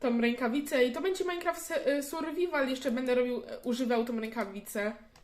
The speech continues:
No to... I teraz tak. Musicie dać łapkę w górę, na serio. Wiem, że teraz powinien być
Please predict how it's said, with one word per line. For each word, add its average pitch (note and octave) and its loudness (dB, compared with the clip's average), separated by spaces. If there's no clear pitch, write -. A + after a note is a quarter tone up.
No G#3 -6
to... A3 -2
I C#4+ -2
teraz C#4 0
tak. F#3 -2
Musicie E4 0
dać D4+ 0
łapkę D4 0
w G#3+ 0
górę, A3 2
na G#3 -2
serio. G#3 -2
Wiem, D#4+ 0
że B3+ 6
teraz B3 2
powinien B3 -6
być A#3 2